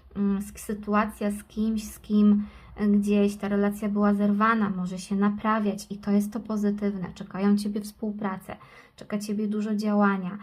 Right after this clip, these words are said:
e, czeka Ciebie jakaś obfitość, jakaś tu obfitość do Ciebie spływa. Karty mi pokazują, dwójeczko, jakieś bardzo dobre wiadomości w temacie finansowym, zawodowym przed Tobą stoją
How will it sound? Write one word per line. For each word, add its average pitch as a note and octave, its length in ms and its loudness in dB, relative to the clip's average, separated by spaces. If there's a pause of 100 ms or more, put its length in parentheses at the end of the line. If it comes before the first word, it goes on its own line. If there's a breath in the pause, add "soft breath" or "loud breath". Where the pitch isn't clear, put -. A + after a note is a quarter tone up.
(340 loud breath)
e, F#3+ 180 -6
czeka G#3 260 -8
Ciebie B3 260 -8
jakaś B3+ 340 -8
obfitość, A3+ 600 -12
jakaś G3+ 260 -10
tu - 140 -14
obfitość B3 560 -10
do G3+ 100 -8
Ciebie F3+ 320 -10
spływa. F#3 520 -12 (360)
Karty G3+ 300 -8
mi G3+ 100 -2
pokazują, G3 640 -6
dwójeczko, F#3 600 -10
jakieś G#3 320 -4
bardzo A#3 380 0
dobre A#3+ 280 -4
wiadomości A3 840 0 (480 loud breath)
w - 60 -20
temacie A#3 440 -4
finansowym, A#3 800 -2
zawodowym G#3 680 -2
przed G#3 280 -8
Tobą G3 320 -2
stoją F#3+ 360 -6